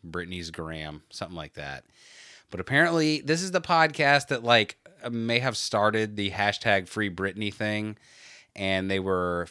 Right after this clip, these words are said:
featured prominently on this, uh, little documentary that happened. And I gotta tell ya,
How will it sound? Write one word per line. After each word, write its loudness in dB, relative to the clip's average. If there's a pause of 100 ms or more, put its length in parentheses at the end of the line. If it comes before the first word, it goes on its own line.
featured 0
prominently 0
on 0
this, -2
uh, 0
little -4
documentary -2
that -8
happened. -6 (580)
And 0
I 4
gotta 4
tell 2
ya, -8